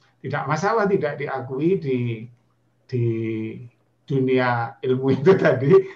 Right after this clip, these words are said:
Yang penting kantong kita itu selalu ada uangnya gitu. Sehingga mau tidak mau orang yang ada di, eh, di bidang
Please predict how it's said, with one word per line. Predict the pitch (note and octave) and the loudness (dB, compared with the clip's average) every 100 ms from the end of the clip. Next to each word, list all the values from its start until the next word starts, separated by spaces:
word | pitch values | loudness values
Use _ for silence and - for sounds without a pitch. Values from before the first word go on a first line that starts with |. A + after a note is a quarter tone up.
| - - | -20 -8
Yang | C3+ B2+ | -6 -4
penting | C3 C3 F#3 - _ _ _ _ - | -4 -4 -6 -8 _ _ _ _ -12
kantong | B2+ C3 C#3+ | -8 -4 -2
kita | C3 C3 B2+ C3 | 0 0 0 -2
itu | - G#3+ - - - _ _ _ | -2 -4 -4 -8 -20 _ _ _
selalu | E3 B2 D3+ C#3+ | -4 0 2 0
ada | A#2+ C#3 - | -2 -2 0
uangnya | A#2 C3+ C3+ B2 G#2+ | -2 2 2 2 0
gitu. | A2 - - - _ - - _ | -6 -8 -12 -14 _ -20 -20 _
Sehingga | - F#3 D3+ B3+ | 4 4 6 2
mau | A#3+ G#3+ A#3+ D4+ | 2 0 0 -2
tidak | A3 F3+ - D#3 | -2 -2 -2 -4
mau | B2 G#2+ C3 G3 - | -6 -6 -8 -10 -4
orang | F3+ A3 A#3+ | -2 0 0
yang | F3 E3 F3 | 0 0 -2
ada | D3+ D3 C#3+ B2+ | 0 2 2 0
di, | C#3 C#3 C3+ - | -2 -2 -4 -8
eh, | _ C#3 C3 C3 B2+ B2 | _ -4 0 0 -2 -4
di | C3 B2+ B2+ B2 B2 A#2+ - - _ - | -2 -2 -2 -4 -6 -8 -10 -12 _ -2
bidang | C3 B2+ C3 A#2+ B2 | 0 0 0 -2 -4